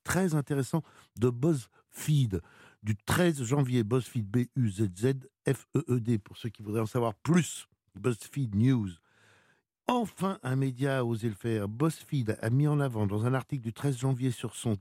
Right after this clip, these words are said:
titre vingt titres de presse, vous entendez bien,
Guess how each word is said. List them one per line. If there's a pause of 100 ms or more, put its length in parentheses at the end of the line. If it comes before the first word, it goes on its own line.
titre (280)
vingt (260)
titres
de
presse, (120)
vous
entendez
bien,